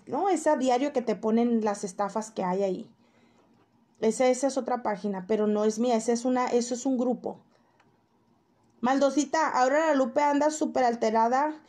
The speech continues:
y cínica. La Lupe de nada sirvió el dif, dice, porque se va,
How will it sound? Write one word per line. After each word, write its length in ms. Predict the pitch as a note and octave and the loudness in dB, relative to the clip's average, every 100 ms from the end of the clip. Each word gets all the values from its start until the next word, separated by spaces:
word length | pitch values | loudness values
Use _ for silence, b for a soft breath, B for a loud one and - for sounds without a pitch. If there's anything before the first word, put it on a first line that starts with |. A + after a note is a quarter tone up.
| b b | b b
y 100 | A#3 | -4
cínica. 420 | A#3 C4 C#4 C4 | 0 0 0 0
La 140 | A#3 | 2
Lupe 260 | A3 A3+ C4 | 2 2 2
de 120 | C#4 | 2
nada 280 | B3 A3+ B3 | 2 2 0
sirvió 360 | C4 A#3+ G#3+ A#3 | 0 -2 2 2
el 100 | A#3 | 2
dif, 200 | B3+ A#3+ | -2 -2
dice, 220 | D4 D4+ | -4 -4
porque 300 | C4 A#3+ A#3 | -4 -2 -2
se 180 | A#3 G#3 | -2 0
va, 340 | A3 B3 B3 | 0 0 -4